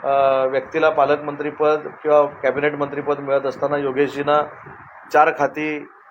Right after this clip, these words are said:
महाराष्ट्राची सेवा करण्यासाठी मिळालेली आहेत, त्याच्यातून देखील ते चांगलं काम करतील. त्याच्यामुळे आमच्यामध्ये समन्वय आहे, आम्ही कुटुंब म्हणून काम करतो. त्याच्यामुळे योगेशजींना मी मनापासून धन्यवाद देतो आणि त्यांच्या देखील राजकीय कारकिर्दीमध्ये त्यांनी अनेक पदं पादाक्रांत करावी या शुभेच्छा देतो.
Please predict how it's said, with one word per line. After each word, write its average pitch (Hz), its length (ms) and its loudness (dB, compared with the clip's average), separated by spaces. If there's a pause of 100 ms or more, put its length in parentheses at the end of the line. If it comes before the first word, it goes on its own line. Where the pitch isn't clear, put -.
महाराष्ट्राची 143 500 0
सेवा 143 240 0
करण्यासाठी 139 460 -4
मिळालेली 131 360 -4
आहेत, 139 100 -6
त्याच्यातून 143 360 -8
देखील 165 260 0
ते 196 60 2
चांगलं 160 280 2
काम 139 240 0
करतील. 123 280 -4 (420)
त्याच्यामुळे 165 260 2
आमच्यामध्ये 165 420 0
समन्वय 151 500 0
आहे, 107 340 -2
आम्ही 147 180 -6
कुटुंब 160 340 -2
म्हणून 165 280 0
काम 120 220 0
करतो. 113 300 -8 (420)
त्याच्यामुळे 151 320 0
योगेशजींना 156 520 2
मी 165 100 2
मनापासून 143 540 2
धन्यवाद 135 360 2
देतो 120 360 -4 (400)
आणि 147 120 0
त्यांच्या 135 420 0
देखील 165 320 -2
राजकीय 156 340 0
कारकिर्दीमध्ये 135 720 -2 (380)
त्यांनी 147 180 -2
अनेक 160 400 0
पदं 147 200 4
पादाक्रांत 139 680 2
करावी 135 380 2
या 143 120 -2
शुभेच्छा 123 400 -6
देतो. - 180 -8